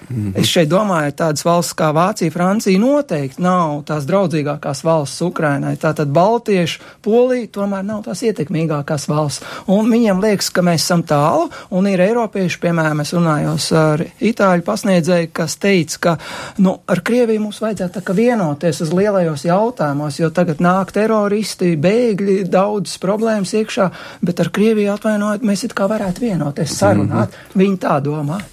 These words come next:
Speaker 1: Un nevelti Eiropas Savienība tomēr nevarēja nonākt pie kopsaucēja par jaunām sankcijām pret Krieviju, par barbārismu, kāda tā izrāda Sīrijā pat
Speaker 2: Es
Speaker 1: labāk.
Speaker 2: varbūt šeit nebūtu tik pesimistisks.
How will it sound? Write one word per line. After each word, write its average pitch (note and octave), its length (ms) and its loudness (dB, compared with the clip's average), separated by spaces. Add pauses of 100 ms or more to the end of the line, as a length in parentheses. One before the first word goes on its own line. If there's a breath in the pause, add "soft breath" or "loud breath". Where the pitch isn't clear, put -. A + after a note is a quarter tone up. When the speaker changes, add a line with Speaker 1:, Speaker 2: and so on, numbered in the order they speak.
Speaker 1:
Un B2+ 160 4
nevelti C#3+ 480 2
Eiropas C#3+ 400 2
Savienība C3 400 0
tomēr B2 320 0
nevarēja B2 360 0
nonākt B2 360 0
pie - 140 -2
kopsaucēja A2+ 640 0
par A#2+ 140 -4
jaunām A#2+ 380 2
sankcijām A#2+ 520 0
pret A2 160 -2
Krieviju, G#2+ 500 0
par G#2+ 180 -2
barbārismu, A2+ 640 0
kāda A2+ 300 -2
tā A2+ 100 2
izrāda A2+ 300 -2
Sīrijā A#2+ 380 0
pat - 80 0
Speaker 2:
Es F#3 100 2
Speaker 1:
labāk. G3+ 140 2
Speaker 2:
varbūt E3+ 220 -2
šeit F#3+ 160 0
nebūtu G3 340 -2
tik D3 120 -6
pesimistisks. G#3+ 880 -2